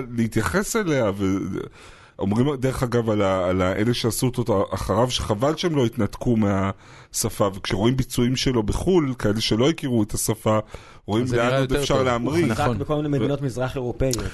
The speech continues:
Speaker 3: נכון?
Speaker 2: הוא ח-, הוא חזק בהרבה מקומות. א-, אגב, אה, למרות שבארץ, אה, חושבים שהוא, אה, שהוא מאוד מאוד חזק בחו"ל,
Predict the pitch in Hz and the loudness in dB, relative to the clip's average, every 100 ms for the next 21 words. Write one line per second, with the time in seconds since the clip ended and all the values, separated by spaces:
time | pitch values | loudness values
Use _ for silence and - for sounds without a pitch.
0 | 101 - 131 160 139 - 139 127 151 165 | -6 -6 -2 0 0 0 -2 0 0 0
1 | 170 180 160 131 117 139 160 139 165 135 | 0 2 2 0 0 -2 0 0 0 2
2 | 135 123 131 131 - 127 - 123 123 143 | 0 0 -4 -12 -4 -2 0 2 4 2
3 | 190 - 170 123 123 107 127 139 160 151 | 0 0 0 -2 -2 -2 0 0 0 0
4 | - - - - 113 107 107 110 120 - | -2 -10 -12 -8 0 2 2 2 2 0
5 | 117 135 151 - 131 120 110 104 104 101 | 2 2 2 0 0 2 2 2 0 0
6 | 101 104 - - 117 107 117 135 135 127 | 0 -2 -4 -2 0 0 2 0 0 0
7 | 123 113 110 104 131 - - 180 175 123 | 0 0 -2 0 -2 -2 -2 0 2 0